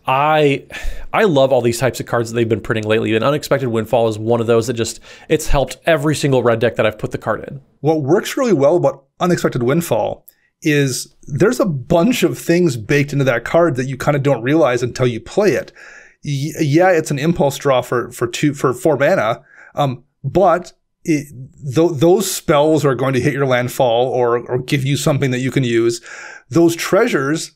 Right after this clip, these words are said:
Speaker 2: are creating artifact E T B triggers, which in artifact decks is oftentimes relevant. There's plenty of things that, you know, put a plus one counter on this creature whenever an artifact comes into play or what have you. It's creating two treasures, which are gonna add to the amount of artifacts you have in play.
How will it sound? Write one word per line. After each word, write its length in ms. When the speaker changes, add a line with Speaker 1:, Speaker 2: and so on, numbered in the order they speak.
Speaker 2:
are 120
creating 680
artifact 480
E 120
T 180
B 160
triggers, 520
which 220
in 120
artifact 460
decks 240
is 100
oftentimes 540
relevant. 420
There's 140
plenty 240
of 100
things 260
that, 140
you 60
know, 240
put 160
a 100
plus 280
one 160
counter 400
on 260
this 220
creature 340
whenever 260
an 60
artifact 300
comes 160
into 100
play 220
or 80
what 100
have 180
you. 260
It's 120
creating 240
two 140
treasures, 480
which 140
are 20
gonna 160
add 380
to 100
the 200
amount 360
of 80
artifacts 480
you 80
have 120
in 100
play. 420